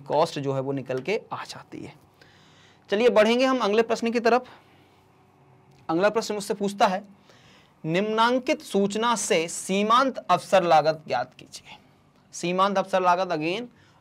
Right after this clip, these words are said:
मार्जिनल अपॉर्चुनिटी कॉस्ट, फॉर्मूला मालूम है, यूनिट गेन, यूनिट सैक्रिफाइस upon यूनिट गेन होता है।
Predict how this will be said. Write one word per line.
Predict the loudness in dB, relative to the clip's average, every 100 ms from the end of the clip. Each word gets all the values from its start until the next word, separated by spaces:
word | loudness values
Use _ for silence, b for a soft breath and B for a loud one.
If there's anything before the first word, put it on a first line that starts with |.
| -10
मार्जिनल | -4 -2 -2 -4 -6 -6 -6 -8 -10 -8
अपॉर्चुनिटी | -6 -2 -4 -4 -8 -10 -8 -10 -10 -14 _
कॉस्ट, | -4 -4 -6 -16 -20 B B B _
फॉर्मूला | 4 4 4 2
मालूम | 4 2 2 0
है, | -2 -6 b b b -6
यूनिट | -4 -2 -6 -12 _ _ _
गेन, | -4 -2 0 -4 -4
यूनिट | -2 -2 -4
सैक्रिफाइस | -2 -2 0 -2 0 2 2 -2 -4
upon | -4 -2 -2
यूनिट | -2 -2 -6 -8 -8
गेन | -4 -2 -4
होता | -6 -8
है। | -10